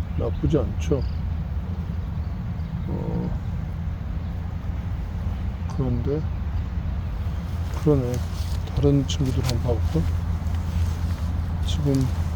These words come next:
방금 같은 형태로 올라오면 저 정도면은, 어, 신발 막대 하나 꼽아줘야 되는 거 아니에요? 이것도 좀 많이 올라오긴 한데 조금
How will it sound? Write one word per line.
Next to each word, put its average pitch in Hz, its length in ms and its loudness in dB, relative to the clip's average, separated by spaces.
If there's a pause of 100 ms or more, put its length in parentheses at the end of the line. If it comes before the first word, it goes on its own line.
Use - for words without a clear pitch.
(100)
방금 151 320 6
같은 139 440 4 (1300)
형태로 143 560 4 (320)
올라오면 131 760 6
저 139 120 0
정도면은, 147 600 6 (1160)
어, 131 400 0 (1600)
신발 165 320 6
막대 139 320 2
하나 139 280 4 (280)
꼽아줘야 160 400 4
되는 147 200 6
거 156 80 4
아니에요? 143 240 2 (120)
이것도 131 340 2
좀 135 180 0 (720)
많이 131 220 8
올라오긴 139 480 6
한데 151 340 6 (100)
조금 151 460 4